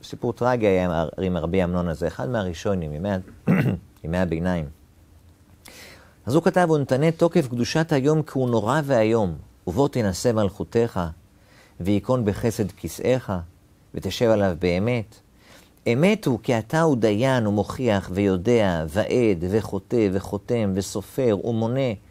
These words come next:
ותזכור כל הנשכחות. ותפתח את ספר הזיכרונות, ומאליו יקרא, וחותם יד כל אדם בו". כל אחד מאיתנו כתוב בספר הזה.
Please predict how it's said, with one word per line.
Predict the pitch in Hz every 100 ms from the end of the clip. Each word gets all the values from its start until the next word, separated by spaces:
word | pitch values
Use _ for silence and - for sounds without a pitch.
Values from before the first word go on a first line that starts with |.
| -
ותזכור | 113 127 101 - 135 -
כל | - 196 240 262 262 240
הנשכחות. | 233 208 214 190 208 143 - _ _ _ _ _ _ _ _ _ _ -
ותפתח | 85 87 - 104 101
את |
ספר | - 92 92 87
הזיכרונות, | 76 85 80 92 110 123 104 - - _ -
ומאליו | 127 110 95 98 117 139
יקרא, | 131 - 107 117 131 101 - _ _ _ _ 101
וחותם | 98 - 87 113 123 123 87
יד | 95 107 123 120 -
כל | 131 127
אדם | 107 104 120 123 110
בו". | 127 104
כל | - 107
אחד | 135 139 139
מאיתנו | 131 107 120 143 131
כתוב | 101 - 139
בספר | 113 - 165 160
הזה. | 107 85